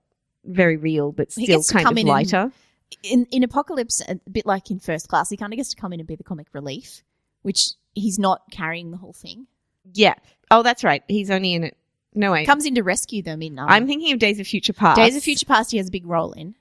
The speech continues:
Speaker 1: Yes. No, I'm thinking of Days of Future Past, the bits that I liked. I just said Apocalypse. 'cause, okay.
Speaker 2: Yep.
Speaker 1: So in Days of Future Past, there are bits of Logan that I really liked, like, that are telling about his character, but also that are, like, really interesting anyway, right?
Speaker 2: Mm.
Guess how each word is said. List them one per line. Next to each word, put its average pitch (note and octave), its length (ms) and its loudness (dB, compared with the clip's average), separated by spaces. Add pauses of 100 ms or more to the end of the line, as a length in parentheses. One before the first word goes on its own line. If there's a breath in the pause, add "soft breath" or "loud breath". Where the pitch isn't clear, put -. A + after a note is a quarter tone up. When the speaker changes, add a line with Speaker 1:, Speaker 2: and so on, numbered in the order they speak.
Speaker 1:
Yes. - 340 4
No, G#3 120 6
I'm C#4+ 160 4
thinking C4 200 -2
of C#4 40 -4
Days C#4 200 0
of B3 60 -10
Future B3 200 -4
Past, F3+ 240 4
the F#3 80 -8
bits F3+ 160 -6
that F#3+ 100 2
I E3+ 80 6
liked. D#3 400 0
I E3 100 0
just F#3 180 -4
said F#3+ 100 0
Apocalypse. F3+ 400 -4
'cause, - 180 -20
okay. - 220 -2 (120)
Speaker 2:
Yep. F#3+ 180 0
Speaker 1:
So G#3+ 120 8 (160)
in G3+ 120 2
Days A#3+ 180 4
of F#4+ 80 -6
Future F4 220 -4
Past, G#3 240 4
there G3 100 4
are F#3+ 40 0
bits - 200 -4
of F#3 180 0
Logan F3+ 300 4
that E3 100 4
I D#3+ 40 4
really D#3 240 0
liked, - 280 -4
like, D#3 320 0 (200)
that F3+ 240 4
are D#3+ 180 0 (420)
telling F3+ 320 4
about F3 220 4
his E3+ 180 -4
character, G#3+ 480 4
but F3 160 2
also D#3+ 520 2 (240)
that F3 280 6
are, D3 400 4 (120)
like, F3 240 0 (260)
really F3 320 2
interesting D3+ 460 -6
anyway, F#2 340 -6
right? G#2+ 320 0
Speaker 2:
Mm. - 40 -20